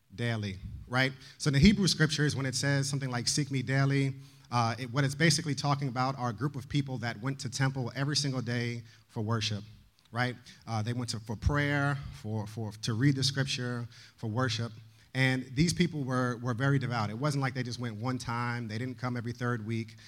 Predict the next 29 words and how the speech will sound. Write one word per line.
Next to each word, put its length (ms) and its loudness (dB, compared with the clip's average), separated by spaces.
Um, 380 -2
they 100 6
were 100 6
going 220 4
to 60 2
temple 440 0
day 440 0
after 240 -2
day. 320 -4
So 100 2
these 120 8
were 120 6
very 240 8
religious 360 4
people. 380 -6
These 180 6
were 40 6
people 280 4
that, 200 2
that 180 2
on 100 2
the 140 4
outside 540 2
looked 180 0
like 140 -2
they 100 0
were 80 2
doing 380 0
everything 720 2